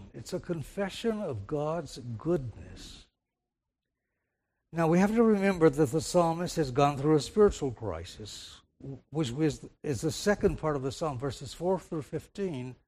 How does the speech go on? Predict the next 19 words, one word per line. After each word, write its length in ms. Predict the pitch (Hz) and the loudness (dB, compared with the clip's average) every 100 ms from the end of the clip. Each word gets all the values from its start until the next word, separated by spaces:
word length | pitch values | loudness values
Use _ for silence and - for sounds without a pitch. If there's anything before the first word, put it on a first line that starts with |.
| _ _ _ - | _ _ _ -6
details 580 | 143 - 165 180 180 - | -4 -2 0 0 -2 -6
his 140 | 143 | -8
spiritual 580 | - - 170 151 - 143 | -6 -4 -4 -2 -2 -2
crisis. 840 | - 175 180 180 - 135 - - _ _ _ _ _ _ _ _ _ _ _ | -2 -4 -2 -4 -8 -10 -10 -20 _ _ _ _ _ _ _ _ _ _ _
And 100 | 151 | -2
he 140 | 151 156 | 4 4
wrote 340 | 175 254 220 | 6 6 6
the 100 | 180 | 0
poem 580 | - 170 175 143 135 120 - | 2 8 8 8 2 -6 -2
after 800 | 185 196 190 - - 101 90 98 _ | 2 4 2 -6 -8 -6 -6 -8 _
the 80 | - | -12
crisis. 840 | - 180 196 - - 87 - - - - _ _ _ _ _ _ _ _ _ _ | -6 -4 -2 -4 -10 -14 -16 -18 -20 -20 _ _ _ _ _ _ _ _ _ _
So 160 | - 196 | 4 8
he 80 | 196 | 8
begins 460 | 175 190 254 233 | 8 4 4 4
with 180 | 196 160 | 0 2
the 80 | 151 | 2
crisis, 1000 | - - 196 202 - 147 131 - - - - 131 120 | 0 2 4 4 2 -2 -2 -6 -14 -18 -20 -20 -2
what, 240 | 190 180 | 0 0